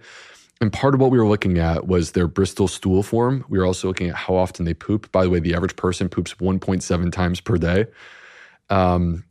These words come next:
and we were also looking at, like, how it associates with different conditions. So as an example,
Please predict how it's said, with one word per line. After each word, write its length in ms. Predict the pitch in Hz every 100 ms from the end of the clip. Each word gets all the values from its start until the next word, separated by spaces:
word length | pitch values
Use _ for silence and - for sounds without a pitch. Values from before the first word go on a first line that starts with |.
| - -
and 280 | 117 117
we 80 | 123
were 60 | 120
also 220 | 113 131
looking 260 | 110 113 107
at, 140 | 90
like, 120 | 98
how 200 | - 104
it 80 | 95
associates 680 | 92 92 85 92 87 85 -
with 360 | 90 87 - _ _ _ _
different 320 | - - 95 -
conditions. 680 | 107 131 - 65 - -
So 380 | - - 87 87
as 180 | - 90
an 60 | 95
example, 560 | 85 87 85 123 143